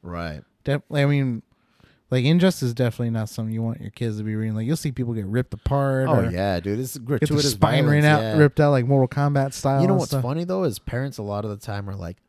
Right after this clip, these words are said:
Speaker 1: "That's fine. I just don't want
Speaker 2: Oh,
Speaker 1: any
Speaker 2: yeah.
Speaker 1: sex talk." I'm like, "What the fuck, dude?"
Speaker 2: Violence and sex is, like, uh, two of the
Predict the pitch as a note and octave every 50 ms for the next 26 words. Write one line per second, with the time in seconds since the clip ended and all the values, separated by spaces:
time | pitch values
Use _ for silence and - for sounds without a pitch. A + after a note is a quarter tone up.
0 | _ _ - A#2+ G#2 - - - G2+ E2+ E2+ F2+ A2+ C3 C3+ B2 C3 A2+ A2+ A#3
1 | D4+ C#4+ D#3+ D#3 D3+ B2 G#2 - - - E2 D#2+ D#2+ - - - C3+ C3 D3 G#3
2 | - - C4 - - - - C3 E3 A3+ - _ - D4+ D#4+ E4+ F4+ - - _
3 | _ _ _ _ _ _ _ _ _ _ _ - G3 G3 F3 D3 C#3+ C#3 C#3+ D#3
4 | E3 D#3+ D3+ C3+ - C3 B2 - - D3 D3 C#3 - - C3+ B2 B2 B2 A#2+ A2+
5 | - _ _ _ _ _ _ _ _ _ _ _ C#3 C#3+ C#3 - - D3 C#3 C3+
6 | B2 B2 A#2